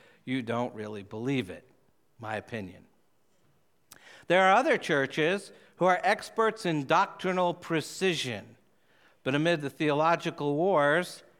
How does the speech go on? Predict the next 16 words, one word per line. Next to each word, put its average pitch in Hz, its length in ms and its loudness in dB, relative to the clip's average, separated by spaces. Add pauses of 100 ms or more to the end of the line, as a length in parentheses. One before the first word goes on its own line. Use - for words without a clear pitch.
(220)
have 143 160 -2
lost 160 320 0
the 160 80 -8
capacity 156 680 -4
to 143 80 -4
care 147 300 0
for 135 200 -6
hurting 131 340 -2
people. - 460 -8 (480)
And 180 140 4
there's 190 200 2
other 226 240 4
churches 202 540 0
who 202 120 2
are 196 180 2
unclear 196 840 0